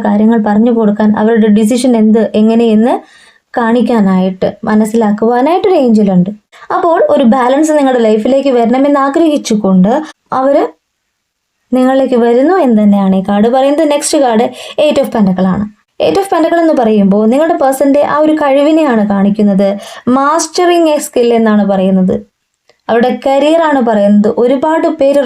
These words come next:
റെസ്പെക്ട് ചെയ്യുന്ന ഒരു കരിയർ ആണെന്ന് പറയുകയാണ്, എക്സ്പേർട്ട് ആണെന്ന് പറയുകയാണ്, കൈകൾ കൊണ്ട് മായാജാലം തീർക്കാൻ കഴിവുള്ള ഒരു വ്യക്തിയാണെന്ന് പറയുകയാണ്.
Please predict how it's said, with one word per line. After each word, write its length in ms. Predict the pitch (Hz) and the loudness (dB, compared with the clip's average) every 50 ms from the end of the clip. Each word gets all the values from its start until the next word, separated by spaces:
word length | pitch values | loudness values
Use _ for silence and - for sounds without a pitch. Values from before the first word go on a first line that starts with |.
| 247 254 | 0 -2
റെസ്പെക്ട് 540 | 269 269 269 - - - 320 311 320 - 302 311 - | -2 -2 -4 -6 -6 -8 -8 -6 -4 -6 -4 -2 -2
ചെയ്യുന്ന 360 | 247 233 214 220 214 214 240 294 370 - - - - - - 294 | 0 0 2 2 2 2 2 0 -2 -4 -8 -16 -10 -4 -2 -2
ഒരു 120 | 285 285 - - | 0 0 0 0
കരിയർ 320 | 247 233 233 240 226 220 214 214 | 0 0 0 0 0 0 0 0
ആണെന്ന് 240 | 214 214 214 214 208 202 | 2 2 2 2 2 0
പറയുകയാണ്, 440 | 190 190 196 202 196 185 180 214 196 208 - _ _ _ _ _ _ _ _ _ _ _ _ _ _ _ _ _ _ _ _ _ _ - | 0 0 0 0 0 0 0 0 -2 -4 -8 _ _ _ _ _ _ _ _ _ _ _ _ _ _ _ _ _ _ _ _ _ _ -6
എക്സ്പേർട്ട് 640 | - 240 240 - - - - - 320 330 330 330 330 | -6 -6 -6 -8 -10 -8 -4 -2 -2 -2 0 0 0
ആണെന്ന് 220 | 311 302 285 285 254 240 | 0 0 0 0 0 0
പറയുകയാണ്, 420 | 220 208 208 208 202 190 185 214 214 - - _ _ _ _ _ _ _ _ _ _ _ _ _ - | 2 2 2 2 2 0 0 -2 -4 -8 -14 _ _ _ _ _ _ _ _ _ _ _ _ _ -4
കൈകൾ 280 | 269 277 285 277 294 302 294 | -2 0 0 2 2 2 2
കൊണ്ട് 180 | 294 294 285 294 262 | 2 2 2 2 2
മായാജാലം 520 | 254 247 247 254 269 277 - 294 285 285 262 254 | 2 0 0 0 0 0 0 0 0 0 0 0
തീർക്കാൻ 300 | 262 240 240 277 269 262 262 262 | 0 0 0 0 -2 -2 0 0
കഴിവുള്ള 320 | 247 254 277 302 311 311 302 | 0 0 2 2 2 2 2
ഒരു 80 | 262 233 240 | 2 2 2
വ്യക്തിയാണെന്ന് 600 | 240 240 240 - - 330 339 311 269 247 233 220 208 202 | 0 0 -2 -4 -2 0 0 2 2 2 2 2 2 0
പറയുകയാണ്. 420 | 196 - - 196 190 185 185 | 0 0 0 0 2 2 0